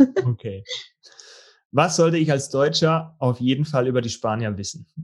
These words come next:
Speaker 2: Oder worauf soll ich mich einstellen?
Speaker 1: Dass sie super schnell reden, also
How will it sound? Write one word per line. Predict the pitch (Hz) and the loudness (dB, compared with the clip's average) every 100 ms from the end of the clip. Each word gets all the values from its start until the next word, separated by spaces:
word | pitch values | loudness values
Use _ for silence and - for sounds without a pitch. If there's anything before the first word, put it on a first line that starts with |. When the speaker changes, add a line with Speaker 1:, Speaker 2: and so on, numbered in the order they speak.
| - | -8
Speaker 2:
Oder | 113 113 | -2 0
worauf | 117 117 | 0 -2
soll | 110 117 | -2 -2
ich | 110 | -2
mich | 107 101 | -6 -6
einstellen? | 104 - - 90 101 _ _ _ | -6 -8 -10 -14 -16 _ _ _
Speaker 1:
Dass | - 202 | 2 4
sie | 233 | 6
super | 220 247 254 | 4 2 0
schnell | 202 196 196 | 0 0 0
reden, | 196 247 339 480 - - 269 | 2 2 4 2 -4 -10 -4
also | 208 208 208 208 | 2 2 2 0